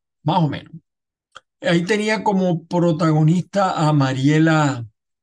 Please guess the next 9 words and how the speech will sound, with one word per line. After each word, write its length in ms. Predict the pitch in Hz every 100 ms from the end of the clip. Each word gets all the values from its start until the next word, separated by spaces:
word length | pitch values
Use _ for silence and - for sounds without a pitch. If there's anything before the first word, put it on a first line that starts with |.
| - _
Alcalá. 840 | 165 151 143 139 135 147 131 107 _ _ _ _ _ _ _ _
Ella 300 | 220 196 226
interpretó 680 | 233 208 190 165 175 151 180
a 60 |
las 160 | 185 175
gemelas 800 | 156 165 165 151 143 147 - - -
Estrellas 1040 | 143 - - 175 165 170 160 175 - -
y 160 | - 160
Virginia. 720 | 156 139 240 202 120 -